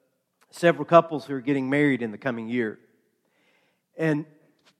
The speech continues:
only one of those, or two of those meetings have been actually face-to-face. They've mostly been handled by phone,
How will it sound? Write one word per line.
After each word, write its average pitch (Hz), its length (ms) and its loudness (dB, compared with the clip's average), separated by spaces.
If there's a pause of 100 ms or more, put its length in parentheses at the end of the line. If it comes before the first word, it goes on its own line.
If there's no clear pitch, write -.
(800)
only 175 220 2
one 180 180 6
of 165 120 4
those, 156 420 4 (480)
or 175 260 0
two 202 240 4
of 170 80 6
those 139 260 2
meetings 147 360 2
have 135 120 -2
been 139 140 0
actually 127 300 -2
face-to-face. 127 720 0
They've 120 140 -4
mostly 127 360 -4
been 117 160 -6
handled 120 300 -6
by 110 120 -2
phone, 123 480 -4